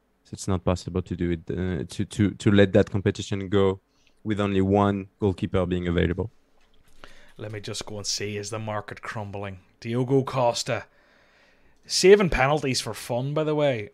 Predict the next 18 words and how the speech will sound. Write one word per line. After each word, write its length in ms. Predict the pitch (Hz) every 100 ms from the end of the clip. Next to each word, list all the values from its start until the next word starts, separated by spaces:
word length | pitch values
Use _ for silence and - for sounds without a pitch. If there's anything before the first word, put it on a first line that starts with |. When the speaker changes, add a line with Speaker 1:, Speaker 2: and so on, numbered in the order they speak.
| _ -
Speaker 2:
Um, 400 | 127 127 123 120
Speaker 1:
Yeah. 240 | 110 110
Speaker 2:
he 60 | 104
sold 640 | - - 170 165 165 156
yesterday 840 | - 135 143 - 131 110 113 131 123
for 240 | - 117
point 320 | - 143 143
five 320 | - 135 127 -
six 340 | - 113 -
six 420 | - 135 131 - -
on 240 | 123 113 -
auction, 580 | 123 147 - 123 139 - _ - _ -
and 220 | 127 120
his 160 | 117 -
floor 380 | - 127 127
is 140 | 120 113
now 200 | 117 113
point 400 | - - 127